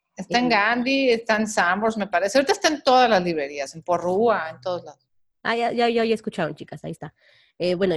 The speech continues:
Speaker 2: yo, eh, como les digo, no soy muy de leer de finanzas, por eso es que no he leído los otros dos libros, pero el de mandalas me llamó mucho la
Speaker 1: <laughs>
Speaker 2: atención. <laughs> Y el podcast de So, que yo creo que es más que conocido, ya es el blog de,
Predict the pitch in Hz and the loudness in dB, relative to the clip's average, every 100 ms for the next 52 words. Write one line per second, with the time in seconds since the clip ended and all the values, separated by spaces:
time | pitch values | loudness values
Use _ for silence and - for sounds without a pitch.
0 | - 170 170 220 240 - 170 165 170 175 | -4 -10 0 2 2 0 -6 -6 -2 -2
1 | 175 226 208 202 214 202 208 190 165 175 | 2 4 4 4 2 0 2 0 -2 -4
2 | 190 170 165 214 - 160 160 175 175 185 | -6 -4 -2 -4 -4 -4 -2 -2 0 0
3 | 185 180 165 175 170 156 156 156 226 - | 0 -2 -6 -8 -8 -6 -6 -4 -6 0
4 | 170 156 147 151 151 170 185 156 143 185 | 0 0 -4 -4 -2 -2 -2 -4 -2 -2
5 | 196 - 240 339 262 175 - 392 - 523 | 0 -2 -2 -4 -6 -10 -4 -4 -2 -4
6 | - _ _ - - - - 294 302 233 | -4 _ _ -20 -20 -20 -4 -2 0 0
7 | 220 240 240 254 220 185 180 160 233 247 | -2 -4 -2 0 0 -2 -4 -4 -2 -2
8 | - 165 165 180 202 202 202 156 135 127 | -2 -6 -4 -4 -2 -2 -2 -8 -10 -12
9 | _ _ _ _ - 175 160 170 - 160 | _ _ _ _ -12 -10 -6 -6 -6 -4
10 | 175 190 220 269 247 175 143 139 135 139 | 0 2 2 0 0 -2 -4 -8 -14 -14
11 | 151 | -16